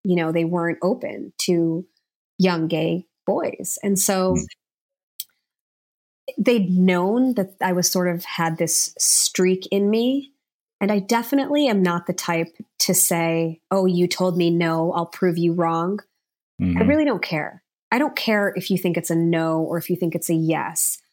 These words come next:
Speaker 1: I've never been driven by that. I think what has always driven me to your first question of why was I able to take risks, it was never this big rebellious thing that I had to be so different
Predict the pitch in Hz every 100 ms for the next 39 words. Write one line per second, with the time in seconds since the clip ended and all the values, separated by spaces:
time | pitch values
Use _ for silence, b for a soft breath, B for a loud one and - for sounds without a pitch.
0 | _ 196 196 208 226 254 262 220 180 170
1 | 175 170 165 160 160 156 - 156 92 -
2 | _ _ _ _ _ _ _ _ _ _
3 | _ - 226 - - 302 311 226 190 185
4 | - 190 185 185 165 - 180 180 165 165
5 | - 175 165 - 226 220 - - 165 156
6 | - 165 156 - _ - 160 165 170 175
7 | 180 170 170 160 165 165 165 165 156 185
8 | 185 170 160 - - - _ _ _ _
9 | _ _ _ _ - 226 247 220 214 220
10 | 226 294 311 285 - - 190 190 180 185
11 | 170 160 160 160 160 - 165 160 151 -
12 | 170 160 165 165 160 160 156 160 160 151
13 | - -